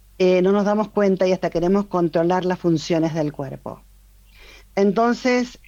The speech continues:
en vez de sentir y permitirle al cuerpo que cumpla sus funciones como debe ser solo, porque sabe cómo hacerlo, es inteligente, queremos decirle cómo hacerlo. Y entonces,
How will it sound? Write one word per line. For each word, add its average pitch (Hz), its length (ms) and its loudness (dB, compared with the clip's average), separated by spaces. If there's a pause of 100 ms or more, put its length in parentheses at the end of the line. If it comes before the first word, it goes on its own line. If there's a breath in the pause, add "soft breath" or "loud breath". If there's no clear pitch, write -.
(160)
en 196 160 2
vez 233 120 2
de 262 140 0
sentir 208 800 0
y 165 120 -2
permitirle 170 680 0
al 202 140 0
cuerpo 196 460 -2
que 160 300 -4
cumpla 208 460 0
sus 220 240 -4
funciones 190 680 -2
como 135 300 -6
debe 185 240 2
ser 156 280 -2
solo, 156 520 -2
porque - 300 -14
sabe 202 360 -2
cómo 165 220 -4
hacerlo, 160 420 -2
es 156 140 -8
inteligente, 151 880 -6 (800 loud breath)
queremos 226 400 2
decirle 190 480 0
cómo 175 220 -2
hacerlo. 131 540 -10
Y 180 120 0
entonces, 262 800 -2